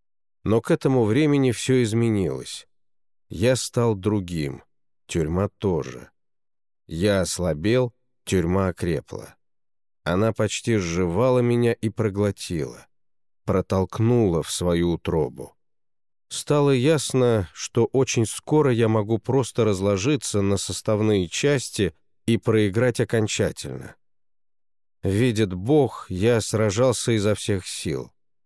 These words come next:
Я вложил в драку всего себя.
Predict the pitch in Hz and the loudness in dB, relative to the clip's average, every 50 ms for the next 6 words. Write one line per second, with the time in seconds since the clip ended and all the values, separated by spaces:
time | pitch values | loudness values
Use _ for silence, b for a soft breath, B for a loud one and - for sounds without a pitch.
0 | _ _ _ _ _ _ _ _ - 78 87 107 107 104 101 101 104 104 95 90 | _ _ _ _ _ _ _ _ -6 -2 2 2 4 4 4 4 4 2 2 2
1 | 104 101 95 87 87 85 104 113 117 104 - - 101 - - - 110 98 92 104 | 2 2 2 0 0 0 2 2 2 0 0 -2 -2 -2 -2 -2 0 2 2 2
2 | 95 - - 98 87 80 80 78 71 - - | 0 0 -2 -4 -4 -2 -2 -2 -2 -4 -8